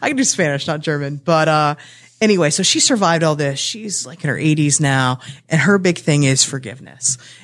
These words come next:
And the Nazis took her parents from her. They took her older siblings. They experimented on her and her twin sister. I mean, just truly evil behavior, and somehow she has found it in her heart to forgive. And I think that is amazing. I don't know that I could do that. I, I think I would be a bitter and broken person if that were my life.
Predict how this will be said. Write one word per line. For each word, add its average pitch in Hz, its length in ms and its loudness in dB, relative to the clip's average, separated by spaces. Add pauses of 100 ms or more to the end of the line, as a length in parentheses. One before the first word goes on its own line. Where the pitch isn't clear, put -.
And 131 380 2
the 131 560 0
Nazis 156 420 0
took 147 200 -4
her 127 60 -8
parents 165 380 0
from 202 220 0
her. 196 220 0
They 151 120 0
took 143 160 -4
her 131 80 -4
older 127 220 -4
siblings. 170 680 0 (560)
They 117 180 -4
experimented 156 640 2
on 139 120 0
her 156 300 2
and 151 80 2
her 135 80 -4
twin 127 220 -8
sister. 160 460 0
I 156 60 2
mean, 151 140 0
just 156 220 -2
truly 190 320 2
evil 143 320 0
behavior, 131 520 0
and 127 180 0
somehow 131 440 0
she 135 220 -4
has 131 140 0
found 123 260 -8
it 87 200 -16 (340)
in 147 100 2
her 139 80 4
heart 123 180 0
to - 60 -10
forgive. 107 460 -10
And 104 140 -16
I 127 120 -14
think 127 180 -8 (100)
that 117 280 2 (320)
is 151 160 2
amazing. 131 340 0
I 160 80 0
don't 170 140 2
know 151 80 4
that 127 120 0
I 131 100 -2
could 123 100 -8
do 120 140 -10
that. 95 300 -20
I, 131 260 -2
I 123 160 -8
think - 180 -4
I 127 80 0
would 131 100 -4
be 131 120 -2
a 120 40 -6
bitter 135 260 0
and 131 120 0
broken 127 280 -2
person 123 340 -2
if 123 100 -12
that 123 140 0
were 117 100 -4
my 123 140 0
life. 123 680 -4